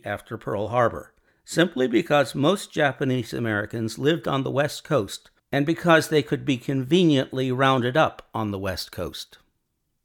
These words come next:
In parts of the U S where Japanese Americans were few in number, or where, as in Hawaii, they were so numerous as to be vital to the local economy,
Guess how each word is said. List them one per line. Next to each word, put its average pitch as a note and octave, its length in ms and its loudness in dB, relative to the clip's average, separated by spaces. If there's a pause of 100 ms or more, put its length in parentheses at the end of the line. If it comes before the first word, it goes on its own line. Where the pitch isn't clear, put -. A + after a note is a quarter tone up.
(840)
In F3+ 160 -2
parts A3+ 400 0
of F3 100 0
the D3+ 140 2
U C3 260 2
S A#2 380 -2
where A#2+ 100 0
Japanese C#3 580 -2
Americans A2+ 680 -4
were G2+ 240 -4
few F3 540 0
in A2+ 240 0
number, A#2+ 500 -2 (220)
or C3+ 560 0 (160)
where, A#2+ 440 2 (140)
as A2+ 300 0
in G2 160 -2
Hawaii, G#2+ 680 0
they A2+ 200 -4
were G#2+ 160 -6
so D#3+ 280 0
numerous B2 680 0 (160)
as B2+ 160 0
to - 80 -14
be B2 160 0
vital A#2+ 440 2
to B2+ 140 -8
the A2 140 -2
local A#2+ 340 -2
economy, G#2 640 0